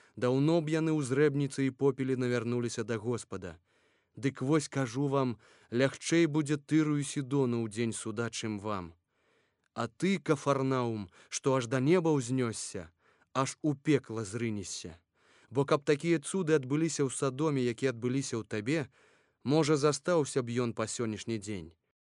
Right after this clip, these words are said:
Дык вось, кажу вам, лягчэй будзе зямлі Садомскай у дзень суда, чым табе».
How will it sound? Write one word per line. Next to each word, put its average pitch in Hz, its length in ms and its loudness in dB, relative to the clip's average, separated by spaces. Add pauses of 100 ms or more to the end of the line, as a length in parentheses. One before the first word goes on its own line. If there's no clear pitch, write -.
(420)
Дык 139 260 -2
вось, 151 240 2
кажу 143 400 2
вам, 120 260 0 (380)
лягчэй 139 480 2
будзе 156 300 0
зямлі 143 340 2
Садомскай 123 800 0
у - 20 -4
дзень 110 240 -4
суда, 110 320 -6
чым 107 240 -6
табе». 107 400 -8